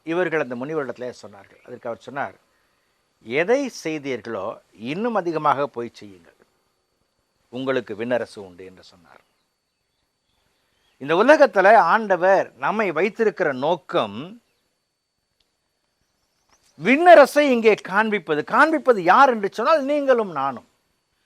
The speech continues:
நம்மால் இயன்ற நன்மைகளை செய்ய முற்படும் பொழுது,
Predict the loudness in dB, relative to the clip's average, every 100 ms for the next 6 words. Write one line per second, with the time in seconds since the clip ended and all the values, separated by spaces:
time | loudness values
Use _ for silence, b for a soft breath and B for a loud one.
0 | _ -10 -4 2 2 2 0 0 -2 -2
1 | -4 -4 -2 -4 -4 -8 -6 -8 -6 -6
2 | -6 -6 -6 -4 -4